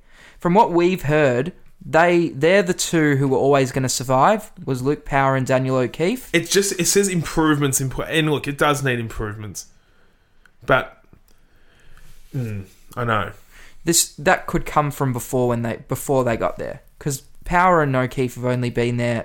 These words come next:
Speaker 1: for two years now.
Speaker 2: Yeah.
Speaker 1: So it could have come from before they got there.
Speaker 2: Well, I guess we're reviewing the current staff set up at Carlton.
Speaker 1: And it could also be player development within the twenty-two. You know, it could,
Speaker 2: For sure.
Speaker 1: it could be players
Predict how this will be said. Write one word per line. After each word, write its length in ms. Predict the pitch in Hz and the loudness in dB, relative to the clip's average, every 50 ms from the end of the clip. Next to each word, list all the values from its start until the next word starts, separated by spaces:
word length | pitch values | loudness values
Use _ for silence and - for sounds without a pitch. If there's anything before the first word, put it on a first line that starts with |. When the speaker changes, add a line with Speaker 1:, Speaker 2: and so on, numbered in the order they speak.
| - | -10
Speaker 1:
for 340 | - - - - 123 120 117 120 113 - - - - | -16 -14 -8 -4 -4 -2 -2 -4 -6 -10 -14 -20 -16
two 200 | - - - 135 | -12 -6 -4 -4
years 300 | 127 120 117 107 95 87 | -2 -2 -2 -4 -4 -6
now. 340 | 110 104 76 57 65 - - - - - - - - - - - | -6 -8 -8 -8 -8 -10 -12 -14 -16 -14 -10 -10 -10 -10 -8 -8
Speaker 2:
Yeah. 160 | - 127 113 - - - - - - - - - - - - - | -6 -6 -6 -8 -12 -20 -20 -18 -18 -18 -20 -20 -20 -20 -20 -14
Speaker 1:
So 140 | - - | -8 -8
it 80 | 127 - | -6 -6
could 160 | - - 170 | -2 0 0
have 80 | 170 170 | 0 0
come 200 | - 151 147 139 | 0 0 -2 0
from 160 | - 143 131 | -2 -4 -4
before 320 | 123 120 - - 123 123 | -4 -6 -6 -4 -4 -4
they 120 | 120 120 113 | -2 -4 -4
got 220 | 113 110 - - | -4 -6 -6 -4
there. 80 | - 120 | -2 0
Speaker 2:
Well, 100 | 147 151 | 0 2
I 40 | 160 | 2
guess 220 | 180 190 190 - | 2 0 2 2
we're 200 | 151 147 135 123 | 2 2 2 2
reviewing 420 | 120 117 110 120 123 120 120 117 | 0 -2 0 0 0 0 0 -2
the 60 | 107 98 | -6 -8
current 420 | - - - 120 110 107 92 90 | -8 -6 -4 -4 -4 -4 -6 -4
staff 400 | - - - 117 110 104 101 - | -4 -4 -2 -2 -4 -4 -4 -6
set 180 | - - 135 117 | -6 -4 -2 -2
up 140 | 104 104 | -4 -4
at 80 | 123 123 | -8 -8
Carlton. 520 | - - 123 123 123 - - 92 80 - - _ _ - - - - - - - | -4 -2 -2 -2 -4 -6 -8 -12 -16 -18 -20 _ _ -20 -20 -20 -20 -20 -14 -6
Speaker 1:
And 120 | - 147 170 | -2 -2 -2
it 80 | 165 | -2
could 160 | - - 208 196 | 0 0 2 4
also 320 | 190 185 180 - - 170 147 | 4 4 2 2 2 2 2
be 140 | 135 147 135 | 2 0 -2
player 300 | - - 143 139 139 135 | 0 0 2 2 2 2
development 580 | 131 131 120 120 127 127 127 101 123 120 - - | 2 0 -2 0 0 0 0 0 -2 -4 -4 -4
within 240 | 120 - - 131 123 | -6 -6 -6 -6 -6
the 80 | 120 | -6
twenty-two. 680 | 113 - - 135 123 117 107 - - - 127 113 87 - - _ _ _ _ _ - - | -6 -6 -4 -4 -4 -4 -6 -8 -6 -4 -4 -4 -4 -6 -10 _ _ _ _ _ -20 -12
You 120 | - 127 127 | -6 -4 0
know, 120 | 127 123 | 0 0
it 100 | 113 - | -2 -2
could, 160 | - - 160 | -2 -2 0
Speaker 2:
For 80 | 147 143 | 0 0
sure. 260 | - - - 151 165 | 0 2 2 2 2
Speaker 1:
it 40 | 156 | 2
could 180 | - 170 160 143 | 0 0 0 0
be 140 | 156 151 | 0 0
players 760 | 143 - - 151 143 135 135 135 131 135 127 120 - - - | 0 -2 0 2 2 4 4 4 2 2 0 -2 -4 -6 -8